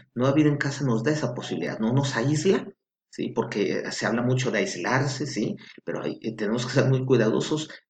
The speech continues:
Mientras lo podamos hacer, necesitamos, eh, tener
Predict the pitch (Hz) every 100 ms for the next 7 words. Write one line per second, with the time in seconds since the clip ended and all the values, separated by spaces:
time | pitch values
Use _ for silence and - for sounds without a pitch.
0 | - 123 120 - 101 - 113 139 151 135
1 | - 131 151 151 - - 110 - 113 -
2 | 107 127 151 - - - - - - 101
3 | 117 147